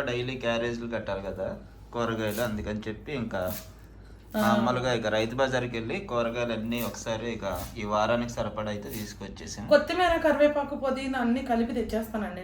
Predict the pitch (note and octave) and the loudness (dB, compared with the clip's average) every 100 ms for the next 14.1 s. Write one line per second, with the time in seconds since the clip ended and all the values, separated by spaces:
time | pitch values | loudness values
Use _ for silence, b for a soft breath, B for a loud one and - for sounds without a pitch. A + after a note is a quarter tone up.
0 | F#3 F3+ G3 F3 F3 F#3+ - D#3+ - D#3 | -8 -4 -4 -4 -4 -8 -10 -10 -8 -8
1 | - F#3 A3+ B B B - G#3 A#3+ A#3 | -6 -6 -6 B B B -2 0 2 4
2 | G#3 A3+ A3+ - G#3+ A3 F#3+ - G3 - | 6 6 4 2 2 0 -6 -8 -8 -2
3 | F3 F3+ - B3 D4+ C#4+ C4 D#4 E4 E4+ | -2 0 0 2 4 2 2 0 0 2
4 | D#4 D4+ C#4+ C4+ C4+ C4+ D4 A#3+ G3+ E3+ | 6 6 6 4 2 0 0 4 4 4
5 | B B B - - G#3 G3 - C#4+ C#4+ | B B B -6 -4 2 2 4 2 4
6 | B3+ A#3 A3+ A#3+ G3+ - F#3+ G#3 B3 A3 | 4 4 4 2 0 -2 0 2 4 2
7 | F#3 F#3+ F#3 F3+ E3 F3 F3 E3 F#3 F3+ | 2 -2 -2 -4 -8 -8 -8 -6 -2 -2
8 | D#3 D#3+ B B B - F#3+ A#3 C4 C4+ | -4 -10 B B B -10 -4 -2 0 0
9 | G#3+ F#3 F3+ F3 F3 F3 - C#4+ C4 G#3+ | 0 0 -2 -4 -4 -4 -2 0 0 -2
10 | F3 F3 F#3+ - - G3+ G#3 F#3 F#3+ F#3+ | -4 -6 -8 -8 -8 -4 -2 -2 -2 -2
11 | F3 F3 F3 A#3+ D4 B B B - A3 | -2 -6 -4 -4 -4 B B B -4 0
12 | B3 B3+ A#3 B3+ C#4 A#3 A#3+ B3+ B3+ A#3+ | 0 2 2 4 4 6 6 6 4 6
13 | G#3 G3 F3 - - G3 F3+ A3 G#3+ D#3 | 4 2 -6 -6 -2 -2 0 -2 -2 -4
14 | D#3+ | -6